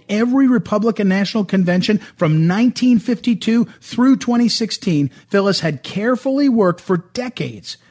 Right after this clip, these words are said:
to keep the platform conservative. She was the delegate who introduced the first pro-life language into the platform. In her mind, the platform was the voice of conservative grassroots activists throughout the nation. When Donald Trump promised to follow it,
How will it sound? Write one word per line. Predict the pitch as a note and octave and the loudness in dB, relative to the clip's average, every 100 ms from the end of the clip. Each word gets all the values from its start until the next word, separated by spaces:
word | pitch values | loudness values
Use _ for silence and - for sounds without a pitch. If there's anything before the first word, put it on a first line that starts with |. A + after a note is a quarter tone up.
| - | -12
to | C3+ | -12
keep | - G3+ G#3+ - | -4 -2 -2 -2
the | A#3+ | -6
platform | - E3 D3+ - D#3+ D3+ | -4 -4 -4 -2 -2 0
conservative. | - E3+ - F#3 D3+ G#2+ - _ _ _ - | 0 -2 0 -2 -2 -6 -14 _ _ _ -10
She | - B3+ | 0 2
was | A#3+ | 2
the | G#3+ | 0
delegate | A#3 C4 D#3+ | 0 0 0
who | B2+ E3 | 0 4
introduced | A3+ C#4 G#3+ A#3 - | 4 2 0 0 0
the | D#3 | -4
first | - - C4+ - - | -6 -4 -2 -4 -8
pro-life | - B3+ C4+ A#3+ B3 | -4 -2 0 -2 -2
language | G#3 D#3+ E3+ G3 - B3 | -2 -2 0 0 -2 0
into | D4 A3+ | 2 2
the | D3+ | -2
platform. | C#3+ A#2+ - A2+ F2+ _ _ - | -4 -8 -10 -14 -16 _ _ -6
In | G3+ | 2
her | E3+ D4 | 4 4
mind, | A3 C#3 F#3 - - | 4 2 0 -4 -8
the | C#3 | -8
platform | - C4 C#4+ - D3+ D#3 E3 | -8 -8 -8 -4 0 0 -2
was | C#3+ C3 | -4 -4
the | B2+ | -6
voice | A#2 D#3 G#3 C#4 - - | -4 -4 -2 -2 -4 -6
of | C#3+ - | -8 -4
conservative | D3+ C3+ - G#3+ B3+ B3+ G#3+ | -4 -4 -2 0 0 0 -2
grassroots | E3 F3+ G3 F#3 - G#3 G#3 - - | -2 -2 -2 -4 -2 -2 -2 -4 -6
activists | E3+ - D3+ D3 - - _ _ | -6 -4 -2 -2 -4 -16 _ _
throughout | D3+ C#3 C3+ C#3+ | -6 -4 -4 -2
the | |
nation. | D3 C3 - G#2 _ _ _ - | -2 -2 -6 -16 _ _ _ -4
When | E3+ D#3 | -2 0
Donald | D3+ F#3+ A#3 | 0 0 -2
Trump | - A3 A3 - | 0 -2 -2 -4
promised | F3+ D#3+ G3+ - | -4 0 0 0
to | A3 | -6
follow | - A3+ F#3+ C3+ | -2 -2 0 -2
it, | C3 | -4